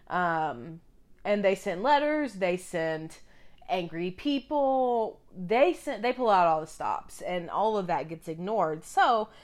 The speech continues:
they then send a war party of Pentagasts, which is just, like,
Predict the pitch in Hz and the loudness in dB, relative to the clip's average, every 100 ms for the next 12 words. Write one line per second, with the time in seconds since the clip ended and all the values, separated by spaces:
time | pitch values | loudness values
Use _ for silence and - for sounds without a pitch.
0 | - - 254 269 247 247 - 208 190 185 | -20 0 2 4 2 0 -6 -6 -4 -4
1 | 190 - 160 170 165 165 160 160 190 330 | -6 -4 -2 0 0 0 -2 -4 2 4
2 | 427 190 165 170 185 170 247 302 180 143 | 4 2 -2 -2 -4 -4 -4 -4 -4 -2
3 | 170 254 - - - 196 185 - 185 185 | -2 -4 -12 -20 -6 -2 -2 -4 -4 -4
4 | 151 - 185 - 170 156 - | -6 -8 -8 -4 -4 -4 -8